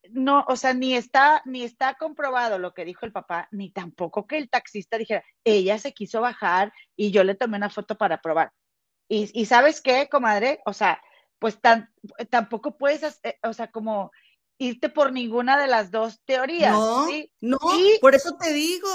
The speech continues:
Speaker 1: bueno, permíteme, porque todavía no acabo. Y también, comadre, decirte esto, o sea, para las chicas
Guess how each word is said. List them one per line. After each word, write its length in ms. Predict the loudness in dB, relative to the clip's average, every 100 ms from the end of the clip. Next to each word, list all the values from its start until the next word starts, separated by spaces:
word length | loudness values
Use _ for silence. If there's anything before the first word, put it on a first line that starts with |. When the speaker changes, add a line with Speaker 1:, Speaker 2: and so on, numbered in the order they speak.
| -4
Speaker 1:
bueno, 180 | -6
permíteme, 480 | -6 -8 -8 -10 -10
porque 180 | -14 -18
todavía 200 | -18 -20 -18
no 40 |
acabo. 320 | 0 0 0 -8 _ _ _
Y 160 | -6 2
también, 480 | 2 2 0 -2 0
comadre, 540 | -4 -2 -4 -4 -8
decirte 600 | -10 -12 -10 -14 -6 -2 -2
esto, 260 | -4 -10
o 40 | -6
sea, 280 | -4 -4 -6 _ _ _ _ _ _ _ 2
para 280 | 6 6 4
las 240 | -2 -10
chicas 680 | -16 -16 -8 -4 -4 -6